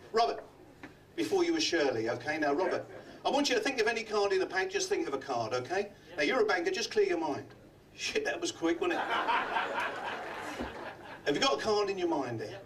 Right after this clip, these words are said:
Speaker 1: You got a card in your mind, all right. Young Robert, got lovely young Robert here with us, ladies and gentlemen.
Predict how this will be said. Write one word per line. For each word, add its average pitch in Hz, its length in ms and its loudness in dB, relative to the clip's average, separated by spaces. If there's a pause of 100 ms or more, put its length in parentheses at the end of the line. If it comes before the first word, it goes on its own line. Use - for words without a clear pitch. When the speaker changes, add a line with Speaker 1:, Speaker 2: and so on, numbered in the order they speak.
(140)
Speaker 1:
You - 80 2
got - 160 4
a - 20 -4
card 190 220 2
in 175 60 0
your 160 140 0
mind, 143 140 -2
all 170 80 2
right. 143 200 0 (640)
Young 247 240 4
Robert, 196 240 4
got 196 160 2
lovely 233 300 0
young 196 220 0
Robert 165 320 0
here 180 380 0 (100)
with 202 160 2
us, 147 220 -2
ladies 151 220 0
and 135 80 -4
gentlemen. 123 380 -2